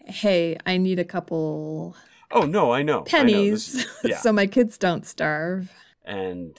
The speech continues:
Speaker 2: yeah.
Speaker 1: "Please take my farm and everything I own."
Speaker 2: Yeah.
Speaker 1: So they're also buying debt.
Speaker 2: Yep.
Speaker 1: The church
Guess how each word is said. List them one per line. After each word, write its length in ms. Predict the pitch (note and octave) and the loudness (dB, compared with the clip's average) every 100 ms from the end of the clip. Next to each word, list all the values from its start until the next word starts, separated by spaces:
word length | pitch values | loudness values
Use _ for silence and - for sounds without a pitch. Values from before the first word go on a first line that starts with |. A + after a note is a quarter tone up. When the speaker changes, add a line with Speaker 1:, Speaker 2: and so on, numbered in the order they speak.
| _ | _
Speaker 2:
yeah. 240 | F2 E2 - _ _ | -16 -16 -18 _ _
Speaker 1:
"Please 340 | - G3 F#3+ | -2 0 -2
take 260 | - F3 E3+ | -2 -4 -4
my 140 | D3+ | -8
farm 340 | D#3 E3 - E3 | -6 -6 -4 -6
and 140 | - | -8
everything 420 | - - - - | -10 -14 -16 -16
I 140 | - - | -14 -16
own." 300 | - - G3 _ _ _ _ _ | -16 -16 -18 _ _ _ _ _
Speaker 2:
Yeah. 180 | D#3 - _ _ _ _ _ - | -6 -6 _ _ _ _ _ -8
Speaker 1:
So 320 | - C#4 C4+ | -2 0 0
they're 320 | - - C#4 | -2 -2 0
also 320 | D#4 E4+ F#4+ | 2 0 0
buying 540 | D#4 E3 E3 F#3+ F#3 D#3+ - | -2 -2 -2 0 0 -2 -6
debt. 420 | C#3+ G#3 - - - - - _ _ _ | -6 -4 -6 -14 -20 -20 -20 _ _ _
Speaker 2:
Yep. 240 | G2+ F2+ _ _ | -10 -10 _ _
Speaker 1:
The 100 | G3+ | -2
church 580 | G3+ F#3+ D#4 F4+ - | 0 -2 -2 -2 -4